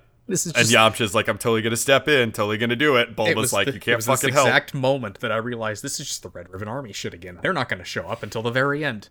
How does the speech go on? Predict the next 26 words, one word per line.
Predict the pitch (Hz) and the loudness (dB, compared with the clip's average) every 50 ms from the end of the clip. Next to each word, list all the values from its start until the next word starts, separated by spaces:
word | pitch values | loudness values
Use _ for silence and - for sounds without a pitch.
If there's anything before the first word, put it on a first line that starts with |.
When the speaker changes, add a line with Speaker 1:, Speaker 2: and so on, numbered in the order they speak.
| _ - | _ -16
Speaker 1:
until | 123 - 117 120 123 117 120 | -12 -10 -10 -8 -8 -6 -4
everything | 135 135 139 139 139 147 | -2 -2 -2 -2 -2 -2
is | 143 151 | -2 -2
over. | 160 151 123 107 95 95 - _ _ _ - _ | -2 -2 -4 -6 -10 -16 -18 _ _ _ -20 _
Why | - 147 147 156 | -4 0 2 4
are | 151 151 | 4 4
we | 135 151 139 | 2 0 0
here? | 123 131 120 107 104 | 0 0 0 0 0
Speaker 2:
Oh, | 107 110 | 0 0
yeah. | 98 101 - - - - _ _ _ _ _ _ _ _ _ _ _ _ _ _ - | -2 -2 -6 -8 -12 -16 _ _ _ _ _ _ _ _ _ _ _ _ _ _ 2
Big | 135 131 110 113 | 2 2 2 2
Red | 117 113 104 92 | 2 2 2 2
Ribbon | 98 95 - - 92 | 0 -2 -2 -4 -4
<laughs> | 87 | -2
vibes | 95 90 85 104 113 110 - - - - | -2 0 2 2 0 0 -2 -6 -12 -12
from | - - 117 110 - | -12 -12 -12 -12 -10
this. | 113 113 110 - - - - - - - _ _ _ _ _ _ _ _ _ _ _ _ _ _ _ _ _ | -8 -8 -8 -8 -8 -10 -10 -10 -10 -12 _ _ _ _ _ _ _ _ _ _ _ _ _ _ _ _ _
Uh, | - 104 104 101 101 101 110 - - - _ _ _ _ _ _ _ _ _ _ _ _ _ _ _ _ _ _ - | 2 4 6 6 6 4 4 0 -4 -8 _ _ _ _ _ _ _ _ _ _ _ _ _ _ _ _ _ _ 2
but | 135 127 117 95 | 4 4 4 2
this | 139 135 120 | 0 -4 -2
is | 131 | -2
when | 135 143 | 0 2
they | 123 117 | 2 2
hear | 107 107 120 123 113 | 2 2 4 4 4
a | 107 | 4
newscast | 104 104 107 104 104 - - - 107 95 90 85 87 - - - - | 2 0 -2 -2 -2 -2 0 2 4 4 6 4 2 0 -2 -6 -12